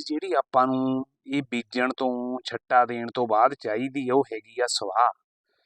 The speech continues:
ਸਵਾਹ ਦੇ ਵਿੱਚ ਬਹੁਤ ਮਾਤਰਾ ਦੇ ਵਿੱਚ ਫਾਸਫੋਰਸ ਹੁੰਦਾ ਆ, ਔਰ ਇਹਨੂੰ ਆਪਾਂ ਨੇ ਜਿੱਥੇ ਬੀਜਿਆ ਆ, ਉਹਦੇ ਉੱਤੇ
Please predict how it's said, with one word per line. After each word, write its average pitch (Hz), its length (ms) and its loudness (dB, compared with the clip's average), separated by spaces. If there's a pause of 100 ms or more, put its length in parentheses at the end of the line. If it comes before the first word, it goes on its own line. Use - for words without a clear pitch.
(360)
ਸਵਾਹ 123 400 4
ਦੇ 160 100 -4
ਵਿੱਚ 143 220 -2
ਬਹੁਤ 127 380 2
ਮਾਤਰਾ 131 440 4
ਦੇ 123 100 -4
ਵਿੱਚ 117 180 -4 (120)
ਫਾਸਫੋਰਸ 113 680 2
ਹੁੰਦਾ 107 260 0 (160)
ਆ, 175 60 2 (920)
ਔਰ 139 140 2
ਇਹਨੂੰ 147 400 0
ਆਪਾਂ 127 360 -2
ਨੇ 123 140 -6
ਜਿੱਥੇ 127 400 -8
ਬੀਜਿਆ 117 500 -2 (140)
ਆ, 107 80 2 (580)
ਉਹਦੇ 135 180 0
ਉੱਤੇ 120 460 -4